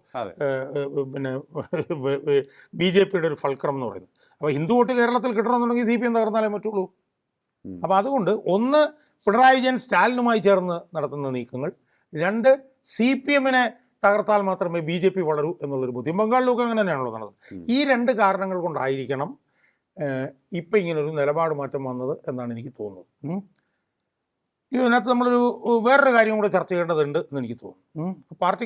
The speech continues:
Speaker 2: കോൺഗ്രസിനകത്ത്, ഏഹ്, വലിയ ഒരു, ഒരു, ഒരു, ഒരു, ഒരു, ഒരു, ഏഹ്, ധ്രുവീകരണം കേരള ഘടകത്തിനെതിരെ നടക്കുന്നതിൻ്റെ ഒരു കാരണം ആണ് ഇപ്പൊ പിണറായി വിജയൻ്റെ മകളുമായി ബന്ധപ്പെട്ട്
Speaker 1: അതെ,
Speaker 2: വന്നത്.
Speaker 1: അതെ.
Speaker 2: ഇതിന്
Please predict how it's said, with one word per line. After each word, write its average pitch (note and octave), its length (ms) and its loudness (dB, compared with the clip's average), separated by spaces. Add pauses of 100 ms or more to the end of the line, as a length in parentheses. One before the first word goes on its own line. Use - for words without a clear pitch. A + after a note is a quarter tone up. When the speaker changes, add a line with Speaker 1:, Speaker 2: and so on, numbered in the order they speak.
Speaker 2:
കോൺഗ്രസിനകത്ത്, F#3+ 760 0 (360)
ഏഹ്, F3 240 -2 (720)
വലിയ F#3 260 4 (120)
ഒരു, F3+ 140 4 (340)
ഒരു, D#3+ 140 -2 (100)
ഒരു, D#3 200 0
ഒരു, D3+ 200 0
ഒരു, D3 180 0
ഒരു, C#3+ 140 -2 (480)
ഏഹ്, C#3 100 0 (100)
ധ്രുവീകരണം D3+ 760 2 (440)
കേരള G#3 240 4 (160)
ഘടകത്തിനെതിരെ D#3+ 720 -2 (260)
നടക്കുന്നതിൻ്റെ D3 960 -4 (220)
ഒരു B3 180 2 (120)
കാരണം F#3+ 380 2 (360)
ആണ് F3+ 180 -4
ഇപ്പൊ G#3 160 -2
പിണറായി G3 260 2
വിജയൻ്റെ F#3 220 -2
മകളുമായി E3 400 -4
ബന്ധപ്പെട്ട് C3+ 300 -6
Speaker 1:
അതെ, C3+ 80 -8
Speaker 2:
വന്നത്. A2 240 -10
Speaker 1:
അതെ. F2+ 100 -12 (420)
Speaker 2:
ഇതിന് G#3+ 160 0